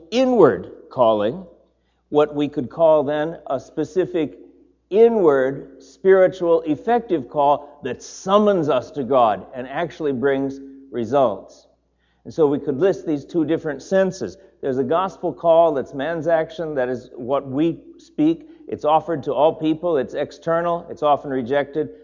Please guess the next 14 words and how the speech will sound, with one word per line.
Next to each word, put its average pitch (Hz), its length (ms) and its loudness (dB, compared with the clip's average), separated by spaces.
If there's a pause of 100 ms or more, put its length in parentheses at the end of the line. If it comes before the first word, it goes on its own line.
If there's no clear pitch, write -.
(160)
But 135 140 2
it's 139 200 -4
the 135 140 -2
means 156 720 -4
by 151 240 -4
which 151 340 -4
God 156 380 -2 (320)
works 147 440 -2
in 147 260 -6
this 135 340 -4 (300)
second 190 580 -8
sense 131 360 -6
of 101 120 -10
calling, 120 380 0